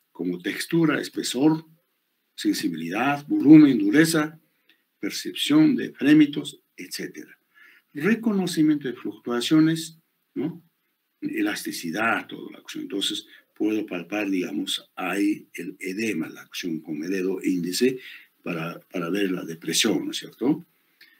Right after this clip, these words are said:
Además de eso, en la palpación existen innumerables variantes, ¿no? Primero, palpación con la palma de la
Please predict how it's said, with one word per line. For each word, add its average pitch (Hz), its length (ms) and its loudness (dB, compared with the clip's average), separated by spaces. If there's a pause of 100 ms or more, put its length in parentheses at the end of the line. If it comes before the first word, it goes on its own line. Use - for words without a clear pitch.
(1400)
Además 185 580 8
de 160 220 10
eso, 156 400 0
en 123 160 -2
la 117 140 -4
palpación 127 520 -2
existen - 480 -2
innumerables 180 800 0 (680)
variantes, 120 880 2 (280)
¿no? 143 280 -4 (160)
Primero, 170 480 6 (340)
palpación 123 680 0
con 107 160 -4
la 92 160 -8
palma 117 440 -4
de 95 120 -10
la 117 300 -8